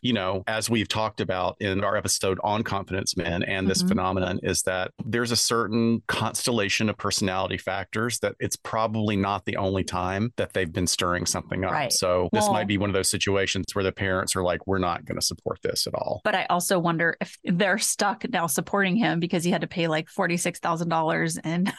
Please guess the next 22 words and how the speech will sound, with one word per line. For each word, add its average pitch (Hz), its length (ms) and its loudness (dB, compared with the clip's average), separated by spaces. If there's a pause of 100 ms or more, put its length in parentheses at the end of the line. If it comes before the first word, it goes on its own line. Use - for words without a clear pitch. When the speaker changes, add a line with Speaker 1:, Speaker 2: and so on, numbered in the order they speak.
(100)
Speaker 2:
<laughs> - 200 -16
fines 196 440 2
after 170 240 -4
that 160 180 -2
conviction 170 580 -2
that 156 140 -4
they're 156 160 -4
like, 135 340 -2
"We 277 280 2
just - 300 -2
can't." - 640 -4 (120)
<laughs> - 140 -2
I 185 80 0
don't 175 120 2
know. 160 140 2
Speaker 1:
That's 107 200 -2
when 110 120 4
you 107 80 2
change 98 300 0
the 104 80 -2
locks. 95 580 0
Yeah. 110 140 0